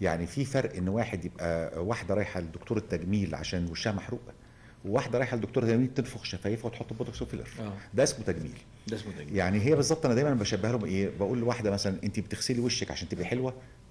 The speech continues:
Speaker 1: تقولي لا، لك، ولا لكن بتحطي مكياج عشان تبقي حلوه.
Speaker 2: آه.
Speaker 1: فاللي احنا بنعمله احنا بنغسل، يعني حاجه شكل
Speaker 2: الأسنان.
Speaker 1: اه، يعني هو شكل مشوه، مدي شكل وحش، بيأثر على، احنا تمانين في المية من الشعب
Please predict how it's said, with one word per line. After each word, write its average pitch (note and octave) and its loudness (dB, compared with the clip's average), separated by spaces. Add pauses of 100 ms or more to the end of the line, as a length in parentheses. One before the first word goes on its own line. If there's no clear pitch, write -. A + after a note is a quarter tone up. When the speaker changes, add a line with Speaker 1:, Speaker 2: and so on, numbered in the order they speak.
(120)
Speaker 1:
تقولي F#2 2
لا، A2 2 (100)
لك، D#2 -10 (120)
ولا E2 0
لكن F2 -2
بتحطي D3+ -2
مكياج C3+ 4
عشان - -6
تبقي - -8
حلوه. - -12 (220)
Speaker 2:
آه. F2+ -8 (300)
Speaker 1:
فاللي C3+ 4
احنا F#3 4
بنعمله D3+ 4
احنا - 0
بنغسل، A2+ 0 (480)
يعني F2+ 4
حاجه A#2 2
شكل A#2+ 2
Speaker 2:
الأسنان. B2 2 (280)
Speaker 1:
اه، A#2 4
يعني G#2 2
هو A2+ 6
شكل C#3+ 2
مشوه، A#2+ 2 (560)
مدي A#2 4
شكل A#2 0
وحش، A#2+ -2 (600)
بيأثر C#3 4
على، B2 0
احنا B2+ 0 (300)
تمانين B2+ 6
في G3 0
المية D3+ 4
من F#3+ 4
الشعب C#3 0